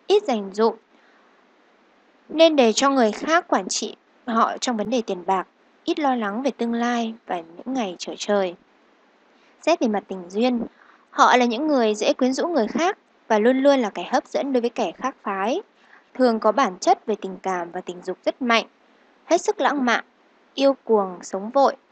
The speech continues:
Viết thư tình một cách say mê, đi đến tính ước một cách bất tử. Kết hôn với họ, bạn có thể đi đến thiên đường hoặc đến địa ngục, ít khi là lưng chừng ở giữa.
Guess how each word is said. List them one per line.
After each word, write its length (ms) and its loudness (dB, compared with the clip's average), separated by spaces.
Viết 180 0
thư 160 6
tình 300 2
một 120 -4
cách 160 0
say 280 0
mê, 400 8
đi 180 -2
đến 300 -2
tính 320 -4
ước 200 -2
một 240 -2
cách 180 -2
bất 240 -2
tử. 340 4
Kết 140 2
hôn 200 2
với 120 0
họ, 340 2
bạn 140 2
có 120 0
thể 200 2
đi 240 -2
đến 200 0
thiên 200 -2
đường 300 2
hoặc 220 -2
đến 220 -2
địa 120 0
ngục, 240 2
ít 200 -2
khi 260 0
là 120 0
lưng 220 -2
chừng 220 -2
ở 120 -8
giữa. 360 0